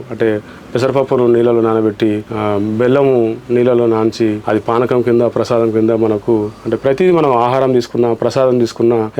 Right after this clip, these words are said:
ఆ, సీజన్ మీద డిపెండ్ అయ్యి రోజువారీ జీవన విధానానికి అనుకూలంగా ఉండడానికి మాత్రమే ఆహార పదార్థాలు అనేవి ఉండేవి. ఫోన్లలో ఆర్డర్లు పెట్టుకొని Swiggy-లు, Zomato-లు అని చెప్పి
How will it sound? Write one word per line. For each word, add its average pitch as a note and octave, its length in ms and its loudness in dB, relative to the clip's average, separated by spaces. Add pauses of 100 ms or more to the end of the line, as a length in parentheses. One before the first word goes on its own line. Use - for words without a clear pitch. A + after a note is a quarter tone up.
ఆ, G#2 40 0
సీజన్ C#3 380 0
మీద D3+ 160 2
డిపెండ్ B2 420 0
అయ్యి A#2 320 2
రోజువారీ C#3+ 480 2
జీవన C#3 280 2
విధానానికి B2 920 2
అనుకూలంగా D3 500 2
ఉండడానికి B2+ 400 0
మాత్రమే A2+ 580 0 (160)
ఆహార A2+ 260 0
పదార్థాలు A#2 480 0
అనేవి A2 260 0
ఉండేవి. A2 340 2
ఫోన్లలో B2 440 2
ఆర్డర్లు A2+ 240 2
పెట్టుకొని A2 460 0
Swiggy-లు, A#2 400 0
Zomato-లు A2 440 0
అని G#2+ 100 -2
చెప్పి G#2 360 -2